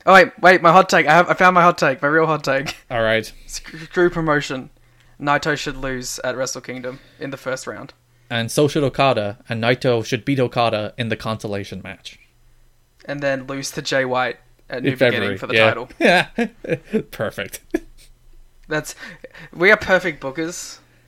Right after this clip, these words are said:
Speaker 1: We are the golden bookers.
Speaker 2: Yes.
Speaker 1: And once again proving that we know what's best for business.
Speaker 2: If you'd like more A E W content in your podcast feeds, well, does Voice of the Wrestling Podcasting Network have the podcast for you?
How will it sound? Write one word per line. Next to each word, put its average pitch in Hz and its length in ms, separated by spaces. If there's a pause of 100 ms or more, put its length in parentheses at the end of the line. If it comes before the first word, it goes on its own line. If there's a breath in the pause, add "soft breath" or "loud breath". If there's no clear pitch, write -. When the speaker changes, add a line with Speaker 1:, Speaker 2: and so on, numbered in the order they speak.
(160)
Speaker 1:
We 151 120
are 170 80
the 175 80
golden 143 380
bookers. 131 520 (180)
Speaker 2:
Yes. 110 380
Speaker 1:
And 131 640 (840)
once 143 220
again 139 220
proving 131 580
that 127 140
we 135 140
know 127 180
what's 127 160
best - 440
for - 100
business. 131 540 (920 soft breath)
Speaker 2:
If 180 140
you'd 202 180
like 202 380
more 190 400
A 190 200
E 196 60
W 185 340
content 180 540
in 165 80
your 151 100
podcast 170 520
feeds, 165 380
well, 131 380
does 135 260
Voice 165 300
of - 40
the 165 80
Wrestling 165 280
Podcasting 175 380
Network 165 260
have 170 160
the 160 60
podcast 175 420
for 165 100
you? 220 300